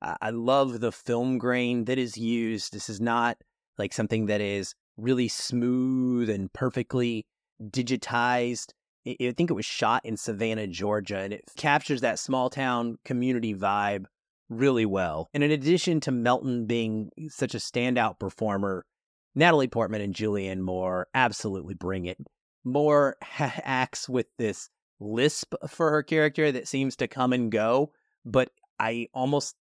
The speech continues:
wonder if it was purposeful. It feels like it's, like, part of the film's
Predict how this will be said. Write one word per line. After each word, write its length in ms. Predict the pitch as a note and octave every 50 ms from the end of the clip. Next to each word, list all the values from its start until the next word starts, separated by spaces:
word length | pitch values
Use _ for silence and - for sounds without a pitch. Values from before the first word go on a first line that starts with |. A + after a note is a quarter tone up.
| _ _ _
wonder 440 | - B2 A2+ B2 B2+ C3 C3+ C3 B2
if 140 | A2+ - -
it 100 | B2+ -
was 240 | B2 A#2 G2+ - -
purposeful. 640 | - - A#2 G#2+ D3 D3 - - - D#3+ D#3 D#3+ D#3+ -
It 100 | - -
feels 280 | - C#3 C3+ C3+ -
like 140 | C#3 - -
it's, 140 | B2 - -
like, 180 | A#2 G#2 F#2 - _ _
part 280 | - - A#2+ B2 B2 -
of 200 | C3+ B2+ A2+ A2
the 80 | A#2
film's 580 | - - A#2 A#2 A#2+ A#2+ A#2+ A#2+ A#2+ A2 -